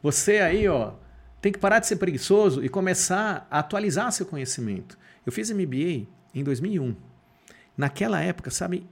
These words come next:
a cada quanto tempo que o conhecimento dobrava? A cada nove meses.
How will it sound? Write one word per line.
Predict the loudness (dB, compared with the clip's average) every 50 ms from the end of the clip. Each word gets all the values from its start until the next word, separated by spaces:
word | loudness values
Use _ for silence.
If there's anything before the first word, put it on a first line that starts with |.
| -20 _ _
a | -6 -6 -4
cada | -4 -6 -6 -6 -6
quanto | -6 -6 -6 -6 -6 -6 -8 -12
tempo | -12 -8 -6 -4 -4 -4 -6 -8 -12 -14
que | -8 -4 -6
o | -4
conhecimento | -4 -4 -6 -6 -6 -6 -6 -6 -6 -6 -8 -8 -8 -8
dobrava? | -8 -4 0 0 0 0 0 -2 -2 -2 -2 -4 -6 -8 -8 -10 -12 _ _ _ _ _ _ _ _ _ _ _ _ _ _ _ _ _ _ _ _ _ _ _ _ _
A | -12 -8
cada | -6 -4 -4 -2
nove | -2 -2 -2 -4 -4 -6 -6 -6
meses. | -4 -4 -4 -6 -8 -10 -14 -18 -18 -20